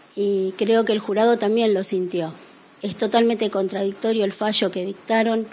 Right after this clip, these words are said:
o que decidieron ellos en ese momento, porque a Darío Montenegro, con tentativa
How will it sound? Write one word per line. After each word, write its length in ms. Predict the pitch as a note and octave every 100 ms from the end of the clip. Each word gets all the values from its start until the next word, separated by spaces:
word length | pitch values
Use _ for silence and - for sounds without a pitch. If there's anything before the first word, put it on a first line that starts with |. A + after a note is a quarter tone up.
| -
o 100 | E3+
que 120 | F3
decidieron 640 | E3 F3 F3+ G3+ G#3+ G3+
ellos 300 | G#3 G#3 G#3
en 100 | G3
ese 200 | G3 G3
momento, 600 | G3 F#3+ G#3+ A#3 A3+ C#4 C#4 - - - - - -
porque 420 | G3 F3+ F#3+ F3+
a 80 | F3+
Darío 300 | F#3+ A3 G#3+
Montenegro, 720 | G#3 G#3 G#3+ A#3 A3 A3 G#3
con 180 | F#3
tentativa 880 | F3+ F3+ F3+ F3+ F3+ A3+ A3+ G3 F3